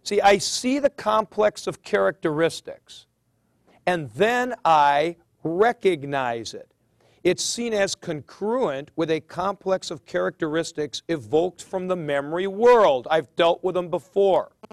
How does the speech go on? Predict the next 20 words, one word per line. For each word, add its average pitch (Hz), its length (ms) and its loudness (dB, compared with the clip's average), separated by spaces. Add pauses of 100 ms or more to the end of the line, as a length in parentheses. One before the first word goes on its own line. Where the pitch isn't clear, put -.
(960)
Now, 208 140 4
you 226 160 0
get 269 360 2
this. 147 400 -2 (1400)
You 185 260 -6
get 247 320 0
this 160 320 -2
when 170 180 -6
you 160 140 -8
go 190 420 0
to 185 200 -6
the 131 180 -6
zoo, 110 640 -8 (1120)
and 170 100 -2
they 190 60 4
have 190 160 4
rare 214 400 4
animals, 131 680 -2
like 156 200 2
a 135 240 0